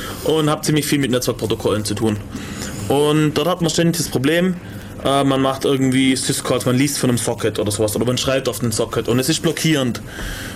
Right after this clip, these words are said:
Zum Beispiel, wenn man einen Webserver schreibt, ja, das uralte Problem, das klassische Beispiel dafür, was mache ich, wie, wie implementiere ich das? Früher hat man einfach den,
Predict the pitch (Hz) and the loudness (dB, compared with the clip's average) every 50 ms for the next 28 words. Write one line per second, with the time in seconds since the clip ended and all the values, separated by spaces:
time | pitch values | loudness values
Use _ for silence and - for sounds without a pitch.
0 | - - 131 147 151 147 160 160 156 151 143 139 147 143 - - 143 127 113 120 | -4 -2 0 0 2 2 2 2 4 2 2 2 0 0 0 0 2 2 2 0
1 | 120 - - 117 113 107 98 - 127 135 147 147 135 131 - - - 156 147 139 | 0 0 0 0 0 0 0 0 0 2 2 0 0 -2 -2 -2 0 2 2 2
2 | 139 135 139 123 123 120 120 131 147 165 180 190 180 - - - - - - - | 2 2 0 -2 -2 -2 0 0 2 2 0 0 -2 -6 -10 -16 -12 -8 -6 -6
3 | - - 131 127 127 - 151 156 151 156 143 143 123 - 120 147 147 - 165 151 | -4 -2 -2 0 0 0 0 0 0 0 0 0 0 0 0 0 0 0 0 0
4 | 156 147 - 175 165 165 175 175 175 - - - - - - 143 143 - 151 143 | 0 0 0 0 2 2 2 0 -2 -6 -12 -16 -8 -4 -2 -2 0 0 0 0
5 | 139 127 139 147 - 139 147 165 165 151 165 180 180 160 160 151 143 123 - 139 | 0 2 0 -2 0 0 0 0 2 2 2 2 2 2 2 2 0 0 0 0
6 | 135 131 123 - - 113 110 - - - 151 151 156 143 131 - 139 135 139 139 | 0 0 0 0 -2 -2 -2 -2 -2 0 0 2 2 0 0 0 0 0 0 0
7 | - 139 127 113 - - 123 123 117 | 0 -2 -2 -2 -2 -2 -2 -2 -2